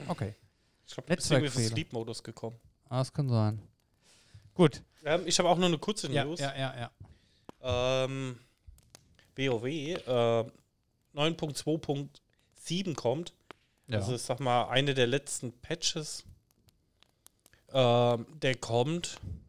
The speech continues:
Speaker 2: Es ist eigentlich ein kleiner Patch gewe-, also te-, technisch gesehen ein kleiner Patch nur, ne?
Speaker 1: Okay.
Speaker 2: Kein Content-Patch. Ähm, er bringt einmal einen Chat-Kanal für Boosting. Gut, ist jetzt nicht so spannend, ne? So Gold-Boosting für
Speaker 1: Ja.
Speaker 2: Instanzen,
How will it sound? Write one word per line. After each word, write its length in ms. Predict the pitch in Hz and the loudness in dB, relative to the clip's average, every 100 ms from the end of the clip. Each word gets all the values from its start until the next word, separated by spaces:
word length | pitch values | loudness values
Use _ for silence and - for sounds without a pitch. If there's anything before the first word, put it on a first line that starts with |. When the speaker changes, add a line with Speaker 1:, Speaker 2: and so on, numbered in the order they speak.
| - - | -20 -12
Speaker 2:
Es 220 | 127 123 120 | -4 -4 -2
ist 100 | 107 | 0
eigentlich 300 | 135 143 131 | 2 2 0
ein 60 | |
kleiner 320 | - 123 165 | 4 4 4
Patch 440 | 131 123 - - - | 0 -6 -4 -6 -4
gewe-, 340 | 120 - 123 | -6 -4 -4
also 200 | 127 113 | -4 -8
te-, 260 | 110 123 - | -8 -6 -4
technisch 380 | 139 139 139 - | -2 0 0 -2
gesehen 240 | 123 131 | -2 -4
ein 60 | 110 | 0
kleiner 240 | 131 143 | 0 0
Patch 300 | - 117 - | -2 -4 -4
nur, 180 | 127 143 | -2 -2
ne? 180 | 135 196 _ 127 | -2 -6 _ -2
Speaker 1:
Okay. 220 | 117 151 - _ - | 0 0 -2 _ -8
Speaker 2:
Kein 120 | - 117 | -2 0
Content-Patch. 580 | 139 143 123 160 - - - _ _ _ _ _ _ _ _ _ _ - - - - - | 0 0 -2 -2 -4 -12 -20 _ _ _ _ _ _ _ _ _ _ -20 -20 -20 -20 -4
Ähm, 160 | 131 135 | 2 2
er 80 | 135 | 2
bringt 280 | - 151 151 | 0 -4 -2
einmal 200 | 131 127 | 2 2
einen 80 | - | 2
Chat-Kanal 560 | 165 - 175 151 143 | 0 2 0 4 2
für 160 | 135 120 | 2 -4
Boosting. 540 | - 147 - - 151 | -2 -4 -2 0 -2
Gut, 160 | 123 113 | -2 -8
ist 100 | - | -8
jetzt 160 | 101 | -8
nicht 100 | 120 | -6
so 100 | 135 | -2
spannend, 480 | 123 - 127 135 104 | -2 0 0 0 -6
ne? 220 | 117 120 117 | -4 -4 -4
So 200 | 117 113 | -4 -6
Gold-Boosting 640 | - 127 131 135 135 - 117 | 0 0 0 -8 -8 -6 -6
für 100 | 117 | -4
Speaker 1:
Ja. 60 | |
Speaker 2:
Instanzen, 540 | 113 107 120 131 139 | -4 -2 -2 -2 -8